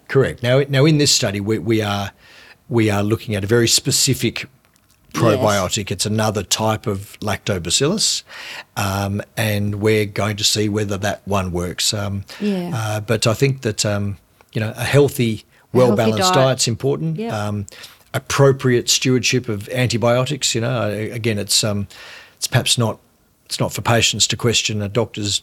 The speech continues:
Speaker 1: decision to prescribe antibiotics, but, but, you know,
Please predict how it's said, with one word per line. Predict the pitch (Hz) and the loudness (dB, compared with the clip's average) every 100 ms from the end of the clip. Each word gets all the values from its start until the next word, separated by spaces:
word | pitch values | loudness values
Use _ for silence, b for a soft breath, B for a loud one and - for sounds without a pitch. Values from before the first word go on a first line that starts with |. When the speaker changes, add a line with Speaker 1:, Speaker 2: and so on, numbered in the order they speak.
| _ | _
Speaker 1:
decision | - - 117 101 | -2 0 2 0
to | 101 | -4
prescribe | 110 - 123 117 | -2 0 2 2
antibiotics, | 113 110 107 113 113 113 107 - | 0 -2 -2 0 0 -2 -4 -4
but, | 107 90 _ - | -6 -8 _ -8
but, | 110 - B B B B | -8 -8 B B B B
you | 110 | -6
know, | 107 | -6